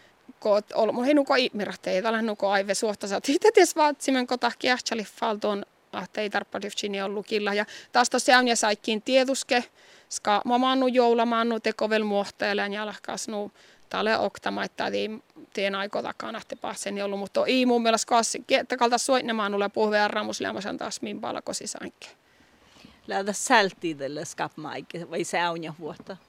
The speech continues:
Speaker 1: Joo, no kuktoht, kuktohkal.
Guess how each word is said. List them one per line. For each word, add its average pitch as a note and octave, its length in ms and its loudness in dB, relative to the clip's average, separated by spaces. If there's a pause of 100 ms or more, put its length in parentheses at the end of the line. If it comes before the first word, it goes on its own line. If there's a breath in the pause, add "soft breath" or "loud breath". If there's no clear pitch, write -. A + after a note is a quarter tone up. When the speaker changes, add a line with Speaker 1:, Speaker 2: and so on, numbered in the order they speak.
(300)
Speaker 1:
Joo, A#3 320 8
no C#4 140 4
kuktoht, - 640 2 (260)
kuktohkal. - 720 -4